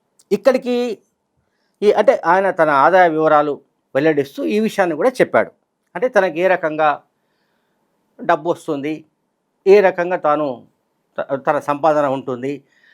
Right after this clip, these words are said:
అని చెబుతూ ఈ విషయం చెప్పాడు. అట్లాగే తాను ఎవరి ద-, ఎవరికి సలహా ఇచ్చినా, ఎవరికి వ్యూహకర్తగా పనిచేసినా ఆ ఫీజుకు, ఫీజు పైన జీఎస్టీ కానీ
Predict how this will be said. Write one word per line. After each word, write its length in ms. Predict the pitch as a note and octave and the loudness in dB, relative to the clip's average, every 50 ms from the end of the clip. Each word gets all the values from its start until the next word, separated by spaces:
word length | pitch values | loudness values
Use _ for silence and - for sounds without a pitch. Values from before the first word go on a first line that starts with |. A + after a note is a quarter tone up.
| _ - | _ -4
అని 280 | - C4 D4 C4 G#3+ - | 0 2 2 2 0 -2
చెబుతూ 720 | - _ - - G#3+ A3 B3 C4 D4 C4 G3 G3 G#3+ - - | -6 _ -2 0 0 0 0 0 2 2 2 2 0 -4 -4
ఈ 100 | A3+ C4 | -4 -2
విషయం 260 | A#3+ G#3 - - G#3+ | -2 -2 -4 -4 -6
చెప్పాడు. 380 | A#3 G#3+ F#3+ B2 A#2 G2+ D#2+ - _ _ _ _ _ _ _ _ _ _ _ _ _ _ _ _ _ _ _ _ _ _ _ _ _ _ _ _ - | 0 0 0 2 2 -2 -2 -4 _ _ _ _ _ _ _ _ _ _ _ _ _ _ _ _ _ _ _ _ _ _ _ _ _ _ _ _ -4
అట్లాగే 560 | - G#3 - C#4 C4 A#3 A3+ E3+ E3+ F#3 G3+ F#3 _ _ _ _ _ _ _ _ _ _ - - | -4 0 2 2 2 2 2 0 0 -2 -6 -8 _ _ _ _ _ _ _ _ _ _ -6 -2
తాను 580 | F#3+ G#3 G#3+ A3 G#3+ G#3 G3+ G3 F#3 F3+ E3+ _ _ _ _ _ _ _ _ _ - | 0 0 0 0 -4 -6 -8 -10 -12 -14 -18 _ _ _ _ _ _ _ _ _ -4
ఎవరి 200 | E3+ G3 E3 F3+ | -4 -2 -2 -2
ద-, 40 | E3+ | -6
ఎవరికి 420 | F#3 - D#3+ E3+ G#3 A3+ A3 A3+ | -6 -2 0 0 0 0 -2 -4
సలహా 340 | - - F3 E3 D3+ D#3 D#3 | -2 0 0 0 2 0 0
ఇచ్చినా, 460 | D3 C3 - - B2+ C3 C3 C3 - _ _ _ _ _ _ _ _ _ _ - | -2 -4 -6 -8 -4 -4 -4 -4 -6 _ _ _ _ _ _ _ _ _ _ 2
ఎవరికి 600 | F3+ G3+ A3 A#3 A3 - A3 A3+ A3 G3+ - - _ _ _ - | 4 6 6 6 4 2 0 -2 -2 -4 -4 -8 _ _ _ -4
వ్యూహకర్తగా 560 | F3 G3 F#3+ F#3+ F#3+ F#3+ - - E3+ E3+ E3 | -2 0 0 2 0 0 -2 -2 -2 -2 0
పనిచేసినా 640 | - C#3+ C3+ C3 C3+ C3+ A#2+ - - A#2+ A#2 A2+ G2 _ _ _ _ _ _ _ _ _ _ _ _ _ _ _ - - | 0 -2 -4 -4 -4 -6 -8 -6 -6 -4 -4 -4 -6 _ _ _ _ _ _ _ _ _ _ _ _ _ _ _ 0 2
ఆ 140 | G#3+ A#3+ | 2 2
ఫీజుకు, 540 | B3 - A3 B3 B3+ A#3+ C4 G#3+ G#3+ G#3 - - | 2 0 -4 -4 -2 -2 -4 -4 -6 -8 -6 -6
ఫీజు 240 | G3+ A#3 B3 G#3+ A3 | -6 -6 -4 -4 -6
పైన 460 | - - E3 D#3 D#3+ F#3+ B3 D#4 - - _ _ _ _ _ _ | -4 -4 -4 -4 -4 -4 -6 -6 -8 -14 _ _ _ _ _ _
జీఎస్టీ 500 | G#2 A#2+ C#3 D#3+ E3+ E3 E3+ - D#3+ C3+ | -10 -4 0 0 0 0 0 -4 -6 -4
కానీ 400 | C3 B2+ C3 C#3 D#3 G3 G3 | -2 -2 -2 -2 -6 -10 -12